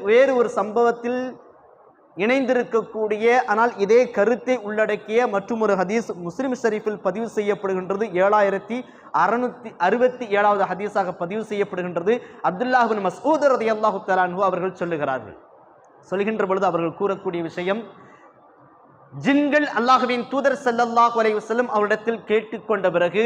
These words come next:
அல்லாஹ்வின் தூதர் ஸல்லல்லாஹு அலைஹி வஸல்லம் அவர்கள் துஆ செய்கிறார்கள். சொல்லிவிட்டு சொன்னார்கள்,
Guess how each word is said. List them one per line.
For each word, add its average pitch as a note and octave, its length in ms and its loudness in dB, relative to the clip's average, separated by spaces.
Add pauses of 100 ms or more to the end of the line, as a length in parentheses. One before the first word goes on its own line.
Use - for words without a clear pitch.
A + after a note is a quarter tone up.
(140)
அல்லாஹ்வின் F#3+ 420 0
தூதர் A#3 340 -2
ஸல்லல்லாஹு F#3+ 560 0
அலைஹி F3 180 -4
வஸல்லம் G3 320 -6
அவர்கள் F3 260 0 (640)
துஆ F#3 200 4 (180)
செய்கிறார்கள். E3+ 580 0
சொல்லிவிட்டு G3 560 -2 (120)
சொன்னார்கள், F3 500 0